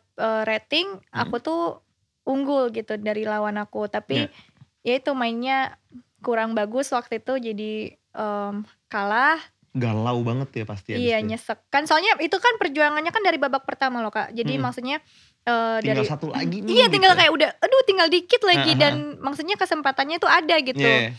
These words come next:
Speaker 1: Beda kalau misalkan babak terakhir harus menang lawan yang G M yang jago banget gitu.
Speaker 2: Iya.
Speaker 1: Nah, itu kan memang agak berat kan. Ini kan maksudnya, eh, lawannya ya seimbang lah, bahkan unggul, unggul dikit gitu
Speaker 2: Iya, iya, iya.
Speaker 1: ratingnya. Jadi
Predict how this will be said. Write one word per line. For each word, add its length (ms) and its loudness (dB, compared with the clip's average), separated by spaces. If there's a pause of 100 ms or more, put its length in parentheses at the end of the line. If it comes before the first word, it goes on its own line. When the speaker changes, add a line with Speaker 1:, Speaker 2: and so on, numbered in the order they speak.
(160)
Speaker 1:
Beda 300 4
kalau 260 4
misalkan 340 0
babak 220 -2
terakhir 260 2
harus 220 2
menang 240 0
lawan 240 2
yang 100 -4
G 140 0
M 120 0
yang 140 -4
jago 300 2
banget 340 -2
gitu. 240 -4 (200)
Speaker 2:
Iya. 280 0
Speaker 1:
Nah, 60 -2
itu 100 -2
kan 140 -2
memang 240 0
agak 220 0
berat 280 2
kan. 220 -2
Ini 180 -6
kan 160 -2
maksudnya, 460 -6
eh, 440 -2
lawannya 520 -2 (1040)
ya 120 2
seimbang 440 2
lah, 100 2
bahkan 320 -2
unggul, 580 -2
unggul 280 -2
dikit 260 -8
gitu 300 -8
Speaker 2:
Iya, 20 -2
iya, 80 -2
iya. 140 -2
Speaker 1:
ratingnya. 440 -8 (220)
Jadi 240 -10